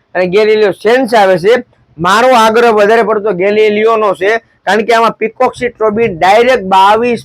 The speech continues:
પોઇન્ટ બાવન ટકા આવે એટલા માટે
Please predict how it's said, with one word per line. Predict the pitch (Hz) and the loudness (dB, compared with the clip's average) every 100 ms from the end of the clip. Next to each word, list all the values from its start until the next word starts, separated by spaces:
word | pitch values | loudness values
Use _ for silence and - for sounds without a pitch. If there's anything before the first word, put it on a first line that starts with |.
| _ | _
પોઇન્ટ | 202 214 233 220 | -2 0 0 -2
બાવન | 170 175 190 202 208 208 190 | 0 2 2 2 0 0 -2
ટકા | 175 175 202 | -6 -4 -2
આવે | 190 175 190 202 185 180 | 0 2 0 0 -2 -4
એટલા | 135 185 165 | -2 -2 0
માટે | 156 196 202 | 0 -2 0